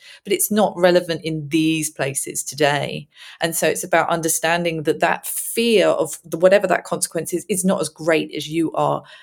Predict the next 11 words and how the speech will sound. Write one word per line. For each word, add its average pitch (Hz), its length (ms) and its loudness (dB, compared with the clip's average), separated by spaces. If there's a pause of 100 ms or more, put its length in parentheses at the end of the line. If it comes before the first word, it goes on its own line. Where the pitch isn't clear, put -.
(100)
making 156 360 0
it - 120 -6
out 143 220 -4
to - 100 -8
be, 156 360 0
even 269 360 2
if 269 140 0
you 220 100 0
make 214 240 2
a 165 60 -6
mistake. - 580 -6